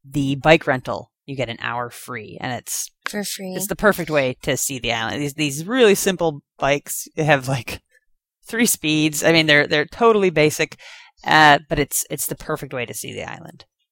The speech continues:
Speaker 2: Yeah, and, you know, if you get like me and have a little stir crazy where you're like, "I have to get out of town,"
Speaker 1: Mm-hmm.
Speaker 2: it's a good way to get out of town without really going anywhere, because
Speaker 1: Mm-hmm.
Speaker 2: you get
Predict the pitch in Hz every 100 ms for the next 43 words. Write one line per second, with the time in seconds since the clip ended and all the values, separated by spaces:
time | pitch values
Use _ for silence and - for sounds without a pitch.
0 | _ _ _ _ _ _ _ _ _ -
1 | 339 302 233 247 262 254 254 262 285 262
2 | 254 240 247 254 247 226 233 233 254 254
3 | 311 302 247 214 208 208 208 202 - 226
4 | - 208 190 185 185 185 185 190 175 165
5 | - 185 - 214 - - 214 202 196 -
6 | 180 175 - 185 - - 185 170 165 156
7 | 151 165 175 196 _ _ _ _ _ _
8 | 233 240 254 220 226 233 214 208 202 196
9 | 196 190 185 - - 277 311 311 233 202
10 | 185 180 175 - _ _ _ _ _ _
11 | - 202 208 202 202 190 175 175 165 160
12 | 156 160 175 156 151 175 190 185 180 180